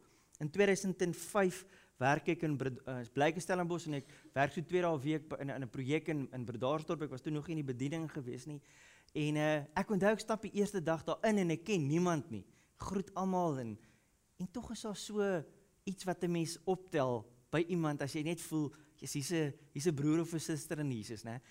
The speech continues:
Hier's iemand wat dieselfde hart het." Jy voel eintlik daai warmte. Daar straal nou nie noodwendig goue lig uit iemand uit nie, né? Sien julle, ek, ek weet nie of ek dalk ietsie uitstraal vanoggend of so nie, maar, eh, 'n mens sien dit nie altyd fisies nie,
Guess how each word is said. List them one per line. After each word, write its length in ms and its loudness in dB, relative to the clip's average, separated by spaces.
Hier's 180 -2
iemand 280 0
wat 100 -2
dieselfde 320 0
hart 360 -2
het." 160 -6
Jy 100 -6
voel 220 -6
eintlik 280 -4
daai 180 -2
warmte. 440 -4
Daar 180 0
straal 420 4
nou 160 2
nie 140 -2
noodwendig 500 2
goue 480 4
lig 220 6
uit 160 2
iemand 260 -4
uit 160 -8
nie, 120 -6
né? 200 -2
Sien 220 -4
julle, 160 -4
ek, 100 -16
ek 140 -16
weet 120 -6
nie 60 -6
of 160 -12
ek 140 -4
dalk 180 -4
ietsie 240 -8
uitstraal 440 -6
vanoggend 440 -8
of 80 -16
so 160 -6
nie, 140 -4
maar, 220 2
eh, 260 0
'n 80 2
mens 200 0
sien 160 -2
dit 140 -4
nie 120 -4
altyd 340 -4
fisies 460 -8
nie, 180 -10